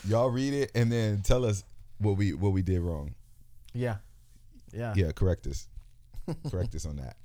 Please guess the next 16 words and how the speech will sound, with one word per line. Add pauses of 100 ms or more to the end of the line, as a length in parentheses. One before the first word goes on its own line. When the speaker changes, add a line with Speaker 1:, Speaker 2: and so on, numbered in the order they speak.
(300)
Speaker 1:
<laughs> (600)
Nah,
but,
um,
that's,
that's
really
good. (240)
You
know,
um, (2750)
sometimes
you
said
something
that's,